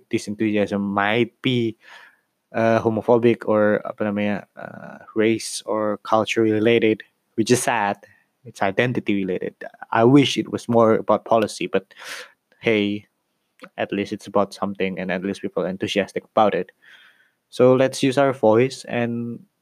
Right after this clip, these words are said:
let's just do what a democratic member of the society should do and are, are given the right to do and are given the responsibility to do, which is to vote. And please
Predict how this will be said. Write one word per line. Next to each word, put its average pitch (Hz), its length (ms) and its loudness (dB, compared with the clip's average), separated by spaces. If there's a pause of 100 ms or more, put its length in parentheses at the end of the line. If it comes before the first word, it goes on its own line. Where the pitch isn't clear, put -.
(160)
let's 117 400 -2
just - 540 -6 (120)
do 120 600 0 (640)
what 117 200 4
a 113 60 0
democratic 110 720 0 (420)
member 110 240 0
of 107 100 -2
the 107 100 -6
society 107 560 -2 (580)
should - 220 -6
do 113 320 2 (120)
and 107 180 -6
are, 101 520 -2 (440)
are 107 220 -4
given 107 340 -2
the 107 100 2
right 101 220 2
to 107 80 -4
do 113 340 2
and 104 140 0
are 101 180 0
given 110 240 -2
the 107 60 2
responsibility 104 800 0
to - 140 -8
do, 98 120 -4
which - 180 -8
is - 80 -10
to - 80 -10
vote. - 380 0 (720)
And 104 500 -2 (1300)
please - 640 2